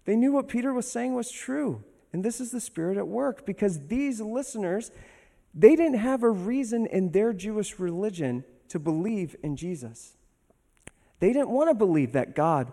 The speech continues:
would become a man. They didn't understand the death, burial, and resurrection of Jesus. It didn't fit within their belief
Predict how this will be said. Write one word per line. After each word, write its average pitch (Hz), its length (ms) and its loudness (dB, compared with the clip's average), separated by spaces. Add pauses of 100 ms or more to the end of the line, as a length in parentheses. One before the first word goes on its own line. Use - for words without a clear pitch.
would 143 140 2
become 151 340 -2
a 139 60 -2
man. 127 400 -4 (300)
They 196 120 10
didn't 277 200 6
understand 262 640 2
the 196 60 4
death, 196 540 -4
burial, 208 400 2
and 165 120 -2
resurrection 202 580 0
of 170 80 -2
Jesus. 208 340 -8
It 185 240 4
didn't 277 360 0
fit - 420 -4
within 214 480 -2
their 185 200 0
belief 180 680 -8